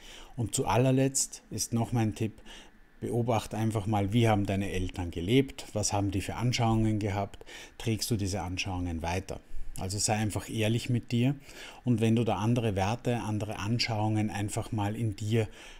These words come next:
herausgearbeitet hast, dann leb die mehr und geh weg von den Anschauungen der Eltern. Das heißt nicht, dass die schlecht sind, aber das, du bist halt eine andere Generation und deine Eltern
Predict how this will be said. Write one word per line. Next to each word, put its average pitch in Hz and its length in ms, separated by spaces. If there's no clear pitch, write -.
herausgearbeitet 98 1300
hast, 120 420
dann 117 280
leb 104 380
die 95 140
mehr 85 340
und 104 180
geh 107 180
weg 113 340
von 104 260
den 95 100
Anschauungen 101 560
der 87 100
Eltern. 95 480
Das 87 160
heißt 110 200
nicht, 107 160
dass 92 100
die - 120
schlecht - 340
sind, 143 260
aber 175 160
das, 131 280
du 127 120
bist - 260
halt 113 100
eine 110 120
andere 98 260
Generation 95 800
und 98 300
deine 98 260
Eltern 104 500